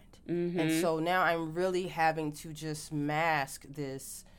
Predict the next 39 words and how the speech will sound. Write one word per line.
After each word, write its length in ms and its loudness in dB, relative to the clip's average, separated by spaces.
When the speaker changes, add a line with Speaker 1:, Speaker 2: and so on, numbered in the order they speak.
Speaker 1:
because 400 0
it's 220 -4
not 160 4
accepted 720 -2
at, 320 2
you 120 -2
know, 220 2
anywhere. 720 2
There's 200 -2
Speaker 2:
Mm-mm. 60 -2
Speaker 1:
nowhere 680 2
during 180 -2
the 80 0
time 360 4
that 120 2
I 140 6
was, 320 -4
you 120 -2
know, 160 0
young. 460 -2
Speaker 2:
You 100 -2
did 140 0
not 180 8
get 140 2
no 120 4
gold 300 4
stars. 520 8
You 80 -2
didn't 140 0
get 120 -2
no 120 4
TikTok 520 0
video 400 4
and 100 4
Speaker 1:
No. 60 0
Speaker 2:
people 180 -2
saying, 340 2
"Yeah, 100 2
girl, 540 2